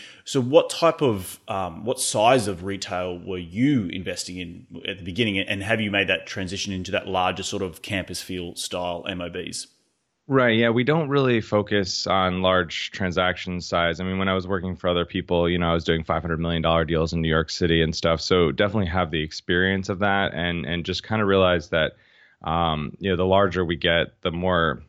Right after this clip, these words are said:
Speaker 2: competition there is from other sources of capital that, that a lot of times are, are, you know, have lower return requirements than we do. Um, one, and then two, you know,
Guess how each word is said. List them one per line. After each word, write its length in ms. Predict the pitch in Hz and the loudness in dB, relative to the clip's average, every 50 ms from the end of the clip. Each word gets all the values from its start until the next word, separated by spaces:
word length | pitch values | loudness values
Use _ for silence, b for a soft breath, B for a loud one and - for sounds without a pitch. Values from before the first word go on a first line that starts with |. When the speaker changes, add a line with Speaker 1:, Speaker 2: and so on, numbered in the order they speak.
| _ - - | _ -20 -12
Speaker 2:
competition 560 | - - 87 - - - 87 82 - - 90 | -4 -4 -4 -4 -2 -4 -4 -4 -2 -4 -2
there 280 | 85 82 82 82 80 82 | 0 2 2 4 4 2
is 120 | 78 78 | 0 -2
from 360 | - - 85 82 80 80 78 - | -4 -4 -2 -2 0 0 0 0
other 200 | - 78 76 78 | 0 2 2 0
sources 540 | 76 - - 87 82 78 - - 76 73 71 | -2 0 0 2 2 2 0 -2 -4 -4 -4
of 100 | 80 78 | -8 -8
capital 500 | - - 80 78 76 - - 80 80 78 | -4 -2 -2 -2 -2 0 0 0 2 2
that, 280 | 78 78 67 - - - | 2 0 0 -2 -2 -2
that 140 | 78 76 76 | -2 0 2
a 60 | 78 | 2
lot 140 | 78 78 76 | 2 2 0
of 60 | 73 | -2
times 380 | - 78 78 78 78 - - | -2 -4 -4 -4 -4 -4 -2
are, 40 | 71 | -2
are, 340 | 76 76 67 55 76 73 - _ _ _ _ _ _ | 0 0 0 0 -2 -4 -6 _ _ _ _ _ _
you 80 | 71 73 | -10 -8
know, 60 | 73 | -4
have 160 | 78 85 76 | -2 -2 0
lower 220 | 82 87 85 80 78 | 2 4 4 4 4
return 300 | 78 78 - 87 85 82 | 2 0 0 -2 -2 -2
requirements 460 | 78 - - 82 80 76 78 76 - | -2 0 2 2 2 2 0 -4 -4
than 180 | - 80 80 82 | -4 -4 0 2
we 160 | 87 87 82 | 2 2 2
do. 280 | 82 82 82 82 80 76 B B B B B B B | 4 4 6 6 4 2 B B B B B B B
Um, 340 | - 78 80 80 78 62 78 | 0 2 2 2 0 0 2
one, 420 | 95 98 95 92 87 87 87 85 | 4 4 4 4 4 4 2 0
and 200 | 64 71 87 87 | 0 -2 0 0
then 160 | 85 82 85 | 0 0 -2
two, 800 | 80 - - - 117 113 104 101 95 92 90 87 87 85 78 - - | -2 -4 -2 2 4 4 6 6 6 6 6 6 6 4 2 0 -2
you 140 | - 104 95 | -2 0 2
know, 160 | 90 80 | 2 0